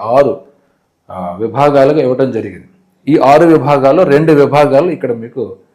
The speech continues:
ఇవ్వటం జరుగుతుంది. కారణం ఏంటంటే, ఈ రెండు విభాగాల నుంచి కొంచెం లెసన్స్ అనేటువంటి ఈజీగాను తక్కువగాను ఉంటాయి కాబట్టి. దీనికి సంబంధించి ఆరో తరగతిలో పంతొమ్మిదో పాఠం భాష, లిపి, గొప్ప గ్రంథాలు, శిల్పం, కట్టడాలు,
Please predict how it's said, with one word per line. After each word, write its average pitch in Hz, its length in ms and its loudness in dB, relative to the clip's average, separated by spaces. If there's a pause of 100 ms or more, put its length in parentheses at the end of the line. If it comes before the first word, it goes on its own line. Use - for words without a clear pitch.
(260)
ఇవ్వటం 131 260 -2
జరుగుతుంది. 104 420 -8
కారణం 139 300 0
ఏంటంటే, 165 280 -2
ఈ 165 40 2
రెండు 139 240 -2
విభాగాల 131 460 0
నుంచి 131 300 -10
కొంచెం 139 380 -6
లెసన్స్ 131 400 -6
అనేటువంటి 120 520 -8
ఈజీగాను 117 600 -4
తక్కువగాను 110 520 -4
ఉంటాయి 98 260 -20
కాబట్టి. 87 220 -20
దీనికి 165 240 -4
సంబంధించి 151 640 -4 (720)
ఆరో 147 360 4
తరగతిలో 151 520 2
పంతొమ్మిదో 135 560 -4
పాఠం 123 440 -4 (160)
భాష, 120 380 -6
లిపి, 120 640 -6
గొప్ప 110 180 -6
గ్రంథాలు, 110 560 -6 (540)
శిల్పం, 120 400 -6
కట్టడాలు, 113 580 -2